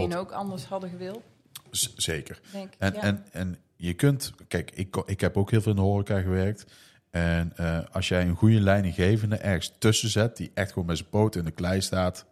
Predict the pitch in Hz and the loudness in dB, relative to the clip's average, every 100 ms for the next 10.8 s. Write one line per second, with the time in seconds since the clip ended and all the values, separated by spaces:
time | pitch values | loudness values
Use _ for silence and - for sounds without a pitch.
0 | _ 95 87 82 82 90 - - - _ | _ 0 2 2 2 0 -8 -20 -20 _
1 | 85 - 95 92 85 85 - 98 - 101 | -10 0 4 4 2 0 0 2 2 4
2 | 98 87 - - 82 78 82 98 147 135 | 4 2 -2 -4 -4 -4 0 4 6 6
3 | 104 87 - 107 127 180 - - - _ | 2 0 2 4 4 2 -8 -20 -20 _
4 | _ - 120 107 98 98 92 90 87 87 | _ 4 6 6 6 4 4 6 2 -2
5 | _ 87 82 80 78 90 - _ _ - | _ -2 0 0 -2 -6 -14 _ _ -2
6 | - 160 90 85 - - 95 101 92 - | 4 6 6 2 -10 -2 2 4 4 4
7 | 123 104 90 107 - 78 78 80 - 87 | 4 4 4 2 0 -4 -4 -4 -4 -4
8 | 95 104 104 - 104 - - 95 - 139 | -2 -2 -2 -4 -6 -6 -4 -4 -4 -4
9 | 123 110 - 78 - 117 - 92 82 85 | -2 -4 -8 -10 -4 -4 -2 -6 -6 -8
10 | 85 101 98 90 95 95 90 85 | -4 -4 -4 -6 -6 -6 -8 -10